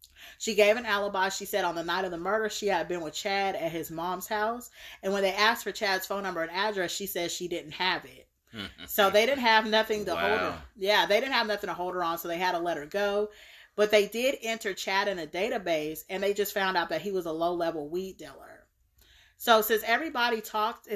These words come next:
Speaker 1: that they had, that had mentioned Chad, everybody that they talked to mentioned Chad, they decided to go and question him. He was very nervous. He was very quiet,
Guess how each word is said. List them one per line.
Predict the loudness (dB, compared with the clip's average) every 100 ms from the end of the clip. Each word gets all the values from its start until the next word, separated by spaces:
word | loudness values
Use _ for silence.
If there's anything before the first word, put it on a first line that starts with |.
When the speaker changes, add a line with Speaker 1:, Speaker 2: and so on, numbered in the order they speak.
| -2
Speaker 1:
that | -2 0
they | 0
had, | 0 -2 -2 -10 -10
that | -6
had | -2 0 -2
mentioned | -4 -6 -6 -6
Chad, | -2 -2
everybody | 0 -2 0 -2
that | -2
they | -4
talked | -4 -4 -4
to | -6
mentioned | -8 -8 -10
Chad, | -6 -2 0 0
they | -2
decided | -2 0 0 0 -2
to |
go | -4 -6
and | -6
question | -8 -6 -8 -12
him. | -8 -6 -8 -12 _ _ _ _ _ _ -20 _ -20 -14
He | -4 2
was | 2
very | 4 2 2
nervous. | 0 0 2 0 -4
He | -4
was | -6
very | -4 -4 -6
quiet, | -4 0 0 0 -2 -6